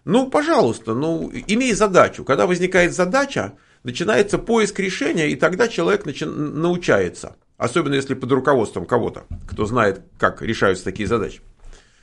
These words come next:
Я, я бы так вот шёл. Для школы, для семьи, я не знаю. Мне двадцать лет. Получается, в грин-карте участвовать не могу?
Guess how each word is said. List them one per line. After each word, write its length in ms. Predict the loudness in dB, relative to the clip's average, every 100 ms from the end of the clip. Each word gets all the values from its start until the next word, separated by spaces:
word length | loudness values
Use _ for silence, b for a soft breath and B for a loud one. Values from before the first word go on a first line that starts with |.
| b _ _ -8
Я, 200 | -2 0
я 200 | 0 -2
бы 100 | 0
так 220 | -4 -4
вот 140 | -8
шёл. 300 | -6 -6 -6 -12 -20 -20 _ _ _
Для 220 | -4 0 0
школы, 400 | 2 2 4 2
для 180 | 0
семьи, 400 | -2 0 -2 -2 0
я 140 | 0
не 80 | 0
знаю. 340 | -2 -4 -6 -14 _ _ _ _ _ _ _ _ -20 -20 _ _ _ _ _ _ _ _ _ _ -4
Мне 280 | 0 2 4
двадцать 300 | 2 2 0
лет. 240 | -2 -4 -14 -2
Получается, 520 | 0 4 4 4 0
в 60 |
грин-карте 500 | -2 -2 0 -2 0
участвовать 480 | -2 0 0 -2 -4
не 100 | -2
могу? 340 | 0 0 0